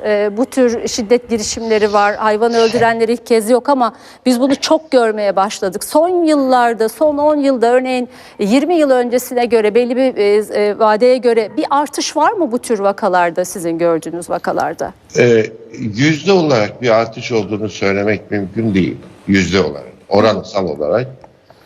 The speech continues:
Speaker 2: Fakat bunların ifşası ve bir marifetmiş gibi paylaşımı konusunda bir artış var.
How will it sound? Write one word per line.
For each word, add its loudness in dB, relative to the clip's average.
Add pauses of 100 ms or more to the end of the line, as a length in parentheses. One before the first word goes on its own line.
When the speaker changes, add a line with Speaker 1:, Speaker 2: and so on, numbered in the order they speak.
(220)
Speaker 2:
Fakat -2
bunların 0 (100)
ifşası 0 (260)
ve 2
bir -2
marifetmiş -2
gibi -8
paylaşımı 0
konusunda 0
bir 2
artış -4
var. -6